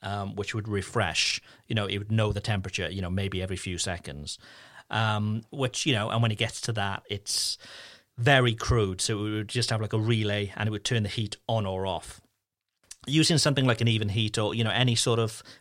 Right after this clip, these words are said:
professional kiln, they'd have what they call a P I D sensor, which what that would do, it would, it would keep registering the heat all the time. So we could see how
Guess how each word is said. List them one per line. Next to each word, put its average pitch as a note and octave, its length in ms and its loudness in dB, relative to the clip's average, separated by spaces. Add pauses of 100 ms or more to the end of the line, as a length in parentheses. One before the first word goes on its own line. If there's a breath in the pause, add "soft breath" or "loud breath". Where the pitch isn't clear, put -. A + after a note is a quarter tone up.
professional A#2 480 0
kiln, F#2 400 0
they'd G#2 160 -2
have G2+ 220 -4
what G2 100 -4
they F#2 60 -4
call F#2 160 -6
a F2+ 40 -6
P A2+ 220 -4
I F#2+ 140 -2
D G2+ 160 -4
sensor, F2 440 -4
which F2 300 -6
what A2 220 -6
that F2 160 0
would F#2+ 100 -6
do, F2+ 180 -6
it - 60 -8
would, F#2+ 140 -6 (180 loud breath)
it - 60 -2
would A2+ 100 -2
keep A#2 180 -4
registering G#2+ 680 0
the F#2+ 60 -2
heat G#2 260 -4
all F#2 180 -4
the F2+ 80 -6
time. F2 280 -6
So A#2+ 120 -4
we A2+ 40 -4
could A2+ 120 -4
see A#2 260 0
how G2+ 120 0